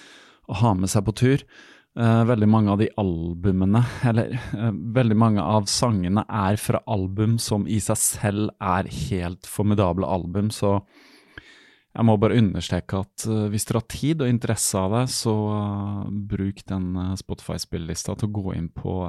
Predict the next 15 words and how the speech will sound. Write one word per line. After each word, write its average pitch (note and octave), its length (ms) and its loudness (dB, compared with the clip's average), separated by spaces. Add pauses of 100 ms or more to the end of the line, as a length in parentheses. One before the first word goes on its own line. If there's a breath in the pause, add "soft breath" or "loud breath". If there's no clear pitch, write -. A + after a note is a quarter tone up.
eh, - 720 -8
de G2 300 -6
albumene F2 760 -6
som, G#2 400 -4
eh, F#2+ 480 -6
disse - 260 -8
låtene F#2+ 400 -2
er D#2+ 40 -6
fra. G#2+ 260 -6 (920 loud breath)
Eh, F#2+ 400 -2
og G2+ 80 0
hør F#2+ 260 4
de G2 100 2 (120)
ut. - 360 -6
Eh, F#2+ 760 -4